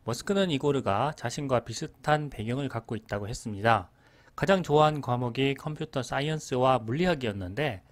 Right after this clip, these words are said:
한때 물리학으로 진로를 정하려고 하다가 정부가 충돌기 실험을 취소할 수도 있기 때문에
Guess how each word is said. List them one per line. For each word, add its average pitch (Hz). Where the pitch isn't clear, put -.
한때 185
물리학으로 147
진로를 127
정하려고 113
하다가 123
정부가 131
충돌기 151
실험을 156
취소할 185
수도 -
있기 120
때문에 101